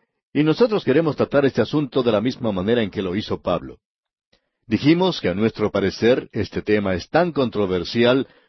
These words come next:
como el que vimos anteriormente y que trataba del matrimonio y el divorcio. Uno puede apreciar que la dieta es una moda para muchas personas. Algunos lo hacen por cuestiones de salud, porque el médico se lo ha indicado.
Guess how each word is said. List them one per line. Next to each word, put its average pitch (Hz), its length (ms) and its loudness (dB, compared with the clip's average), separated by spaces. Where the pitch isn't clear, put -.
como 113 200 0
el 107 100 2
que 98 140 0
vimos 127 380 0
anteriormente 110 840 -2
y 104 120 0
que 98 160 -4
trataba 104 440 -2
del 98 140 -2
matrimonio 95 720 -4
y 92 60 -6
el 87 100 -6
divorcio. 95 560 -4
Uno 170 180 0
puede 123 180 4
apreciar 104 460 0
que 101 100 -4
la 82 120 -4
dieta 107 420 2
es 90 160 -6
una 110 160 -2
moda 110 360 0
para 98 180 -2
muchas 131 400 0
personas. 104 640 -4
Algunos 113 440 0
lo 90 120 0
hacen 98 280 -2
por 95 160 -4
cuestiones 95 400 -4
de 90 100 -2
salud, 117 380 -2
porque 98 320 -2
el 82 80 -2
médico 98 580 -2
se 98 200 -8
lo 92 200 -4
ha 98 140 -2
indicado. 95 540 -2